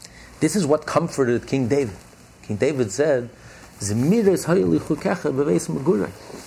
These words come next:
in chapter hundred nineteen in Tehillim, that your Torah was my song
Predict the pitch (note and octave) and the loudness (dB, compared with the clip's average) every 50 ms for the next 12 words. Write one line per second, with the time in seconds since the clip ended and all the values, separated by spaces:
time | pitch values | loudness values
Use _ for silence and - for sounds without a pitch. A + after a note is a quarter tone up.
0 | - - - - - - - - - G#2 - - C#3 C#3 C#3 - - C3+ B2+ A#2+ | -18 -20 -20 -20 -20 -20 -20 -12 -12 -12 -4 0 0 0 0 -2 -2 0 2 2
1 | A2+ B2 D#3 D3 C#3 C3+ C3 B2+ C3 C#3 C3+ A#2 - D3 C#3+ C3 A#2 A2+ A2 - | 2 2 0 -2 -2 0 0 0 0 0 -2 -2 -2 -2 0 0 0 -2 -4 -6
2 | - C#3 C#3 C#3+ B2 G2 - - - - - - - - - - - - - - | -2 0 0 0 0 -2 -6 -12 -20 -20 -20 -20 -20 -20 -20 -20 -20 -20 -20 -20
3 | - - - - - - - - - - - - - - - - - - - - | -20 -20 -20 -20 -20 -20 -20 -20 -20 -20 -20 -20 -20 -20 -20 -20 -20 -20 -20 -20
4 | - - - - - C3+ B2 - D#3 B2 B2 D#3 F#3 G3+ G3+ F#3+ F3 F3 F3 - | -20 -20 -18 -4 -2 -2 -2 0 0 0 2 2 4 4 4 4 2 0 -2 -6
5 | - - - - - - A#3 C4+ C4 A#3 F3 D3 C3+ C3+ C#3+ C#3+ C#3 C#3+ C3 A#2+ | -12 -16 -14 -12 -4 0 2 2 4 4 4 2 2 2 0 -2 -2 -2 -2 -2
6 | C#3 C#3 C3 C3 C3+ C3+ B2 - - - - G3 F#3 E3+ C3 G#2 F#2 F2 | -2 -2 -2 0 0 -2 -2 -2 -2 0 0 2 2 0 -2 -4 -8 -12